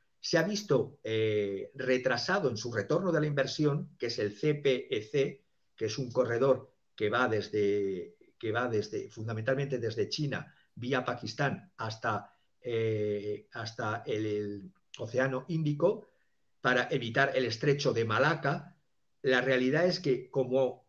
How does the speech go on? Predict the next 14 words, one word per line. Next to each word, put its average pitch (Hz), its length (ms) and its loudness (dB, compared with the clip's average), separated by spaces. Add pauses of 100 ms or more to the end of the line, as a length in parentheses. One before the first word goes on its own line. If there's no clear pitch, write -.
(120)
Occidente 135 1000 0
ha 156 320 -4 (400)
pervertido 131 880 2 (260)
la 120 180 0
situación 123 680 0
de 117 100 2
Pakistán 113 640 -2
una 143 240 0
vez 123 180 2
más, 143 360 -2 (260)
y 113 120 -10
Pakistán 117 500 0
está 135 280 -2
colapsado 123 640 0